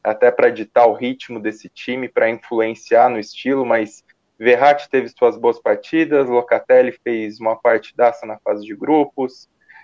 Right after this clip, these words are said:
é, o Barella teve bons momentos também. Acho que dá pra destacar todos ali. Pessina entrou bem quando teve uma oportunidade, acho que, que isso é legal.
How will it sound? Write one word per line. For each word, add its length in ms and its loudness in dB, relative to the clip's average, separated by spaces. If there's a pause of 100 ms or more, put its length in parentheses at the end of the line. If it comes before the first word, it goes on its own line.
(180)
é, 260 4
o 60 0
Barella 520 6
teve 300 -6
bons 300 -10
momentos 680 -6
também. 640 -4 (420)
Acho 220 -6
que 380 -2
dá 260 2
pra 200 0
destacar 920 2 (220)
todos 460 0
ali. 720 -2 (120)
Pessina 800 -4
entrou 400 -2
bem 260 -2
quando 280 -8
teve 200 -8
uma 100 -6
oportunidade, 760 -2
acho 140 -12
que, 420 -6
que 60 -8
isso 280 -8
é 80 4
legal. 540 2